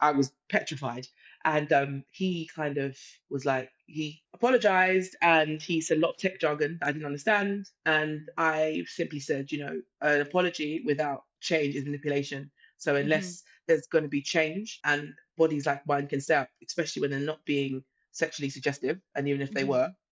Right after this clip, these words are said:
Speaker 1: who the fuck cares? But I wasn't.
Speaker 2: Yeah.
Speaker 1: <laughs> And we went away. We were like, "Okay, this is good." Like,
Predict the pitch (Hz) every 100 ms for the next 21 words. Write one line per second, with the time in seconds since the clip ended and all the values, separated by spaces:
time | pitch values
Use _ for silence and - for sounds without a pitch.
0 | _ 165 156 139 143 156 147 202 - -
1 | _ - 143 - - 147 160 123 202 -
2 | - 254 269 233 _ - 147 143 139 151
3 | 165 - 151 143 185 196 165 170 240 233
4 | 233 254 220 214 214 214 - -